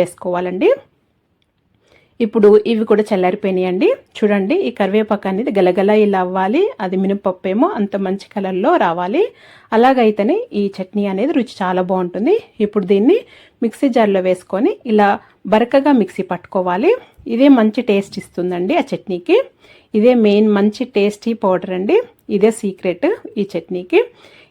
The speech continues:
ఇలా బరకగా మిక్సీ పట్టుకున్న పౌడర్ని ఇప్పుడు ఈ చట్నీలో కలుపుకోవాలి. దీనికి ఏమి పోంపు పెట్టుకోరండి, ఇలాగే కలుపుకున్న తర్వాత సర్వ్ చేసేసుకోవటమే. ఇది ఇడ్లీతోని చాలా రుచిగా ఉంటుందండి, ఖచ్చితంగా ట్రై చేయండి. ఇడ్లీ కూడా ఇంట్లోనే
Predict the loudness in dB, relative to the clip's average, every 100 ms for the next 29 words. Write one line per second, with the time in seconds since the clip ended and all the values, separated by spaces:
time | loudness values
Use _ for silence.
0 | 0 4 4 4 2 2 2 2 0 -4
1 | -4 -4 -4 -6 -6 -6 -8 -2 2 2
2 | 0 _ -8 -4 -2 -2 -4 -4 -2 0
3 | 2 0 -2 -4 -2 -2 -2 -2 -6 -20
4 | _ 0 0 2 4 4 4 2 2 0
5 | -2 -4 -4 -2 -2 0 0 0 -2 -2
6 | 0 0 -2 -2 -2 -4 -6 -4 -4 -4
7 | -4 -4 -6 -2 0 0 -2 -6 -8 -8
8 | -8 -6 -2 0 -2 -8 -20 -20 _ -2
9 | 0 -2 -2 -4 0 0 2 2 2 -2
10 | -6 -4 -2 -2 -4 -4 0 0 0 -4
11 | -4 -4 -4 -6 -8 -4 -2 -2 0 -2
12 | -2 -2 -2 2 2 0 -4 -20 -20 -10
13 | -4 0 0 2 2 2 0 -2 0 0
14 | 2 0